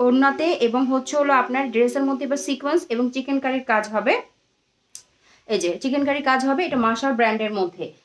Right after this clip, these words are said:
এই ড্রেসটার মধ্যে হচ্ছে এটা কাটা খুব সুন্দর, এটা নিচে শুধু মানে ড্রেসের নিচের পোর্শনটাতে এভাবে চিকেন কারি কাজ হবে। ওড়নাতে হচ্ছে হলো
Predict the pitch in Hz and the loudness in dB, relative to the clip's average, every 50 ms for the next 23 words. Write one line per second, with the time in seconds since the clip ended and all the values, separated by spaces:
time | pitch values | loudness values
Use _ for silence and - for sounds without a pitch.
0 | _ _ _ _ _ _ _ - - 269 277 269 330 339 339 339 359 359 330 330 | _ _ _ _ _ _ _ -2 2 2 2 4 4 2 2 2 2 4 4 4
1 | 320 277 330 330 320 330 277 294 285 277 269 247 277 - 330 294 - - - 370 | 4 4 4 4 4 4 2 2 2 2 2 2 0 -6 -8 -10 -8 0 2 2
2 | 330 247 254 349 - - 220 220 254 254 247 262 269 254 302 302 302 294 269 220 | 4 4 2 0 0 -2 -4 -2 0 2 2 2 2 0 -2 -6 -4 -4 -4 -4
3 | - 320 359 330 254 247 220 240 247 262 254 302 285 254 254 247 285 294 285 - | 0 2 2 2 2 2 2 2 0 0 0 0 0 2 0 0 -2 -4 -4 -2
4 | 277 277 - 302 285 269 285 285 294 269 233 262 247 294 294 262 247 269 262 254 | -6 -4 -4 -4 -4 -4 -4 -4 -4 -6 -4 -4 -6 -6 -6 -8 -6 -4 -4 -4
5 | - 262 262 262 254 - 240 220 220 233 226 220 220 277 403 - - 220 247 254 | -4 -4 -4 -4 -2 -2 -2 -2 -2 -2 -2 -2 -2 -2 -4 -4 0 0 0 2
6 | 269 277 277 277 302 294 277 262 254 - 285 269 269 | 2 0 0 0 -2 -2 -2 -2 -2 -2 -2 0 0